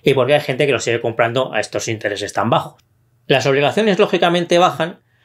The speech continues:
pues a medida que todos los meses va pagando las pensiones de ese mes a los empleados que ya están jubilados. Entonces ya hemos visto que de marzo de dos mil diecinueve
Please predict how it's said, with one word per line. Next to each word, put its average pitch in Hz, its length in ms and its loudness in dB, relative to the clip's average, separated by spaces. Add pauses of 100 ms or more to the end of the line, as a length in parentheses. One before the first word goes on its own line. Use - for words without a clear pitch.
(220)
pues 127 200 4
a 113 60 0
medida 127 320 2
que 107 100 -4
todos 123 180 0
los 139 140 2
meses 143 260 0
va 113 140 0
pagando 117 300 0
las 98 140 -4
pensiones 147 640 0 (360)
de 107 160 2
ese 127 220 2
mes 170 280 -2
a 127 60 -2
los 107 140 -4
empleados 131 360 0
que 135 80 0
ya 110 40 4
están 104 180 -4
jubilados. 139 600 0 (840)
Entonces 156 320 2
ya 175 60 4
hemos 196 160 2
visto 160 320 -2
que 120 80 0
de 110 100 2
marzo 160 260 2
de 175 60 2
dos 170 100 2
mil 170 120 0
diecinueve 156 560 0